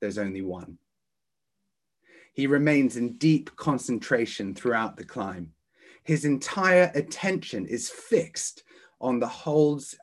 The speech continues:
and the moves that he's rehearsed for over two years.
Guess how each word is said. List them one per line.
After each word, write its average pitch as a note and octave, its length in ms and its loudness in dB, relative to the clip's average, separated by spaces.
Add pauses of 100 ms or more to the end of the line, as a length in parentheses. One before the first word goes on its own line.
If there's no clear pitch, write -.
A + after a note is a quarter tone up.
and A2+ 240 -2
the G#2 60 2
moves D3 540 6
that C3 120 0
he's A#2+ 280 -8
rehearsed G2+ 520 -6
for G2+ 300 -4
over F#2+ 220 -4
two G2 200 -10
years. F2+ 600 -8